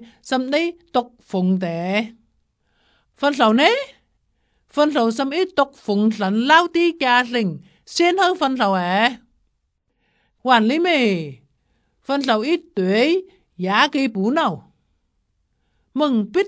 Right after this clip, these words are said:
tình ý cụ sát cái hàng bầu sơ gầu, chào hơn mừng ạ. Phân thảo xâm ít đấy cấy bạn cậu cầu sáng tí. Anh Huy, cậu quản lý ngài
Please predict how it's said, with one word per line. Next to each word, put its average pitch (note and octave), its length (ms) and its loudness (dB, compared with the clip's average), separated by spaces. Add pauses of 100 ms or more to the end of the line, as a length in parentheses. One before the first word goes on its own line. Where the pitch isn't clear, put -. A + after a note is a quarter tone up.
tình D4+ 200 -2
ý F4+ 180 -2
cụ D#4 300 -4
sát A3 280 0 (100)
cái F#4 160 0
hàng A3+ 320 0
bầu C4 180 -2
sơ E4 260 0
gầu, B3 340 2 (220)
chào G#3 240 2
hơn F4 220 0
mừng G#3+ 160 -2
ạ. A#3 320 2 (1700)
Phân C#4+ 180 0
thảo A#3 160 2
xâm C4+ 160 -2
ít E4 160 -4
đấy F4+ 260 0
cấy C4+ 440 0
bạn G#3+ 280 0
cậu G#3 200 -2
cầu G#3 260 -2
sáng G3+ 280 -2
tí. C4 300 0 (840)
Anh A#3 140 0
Huy, D4+ 380 2 (340)
cậu A3 320 2
quản C4 340 2
lý C4 220 -2
ngài A3 440 -2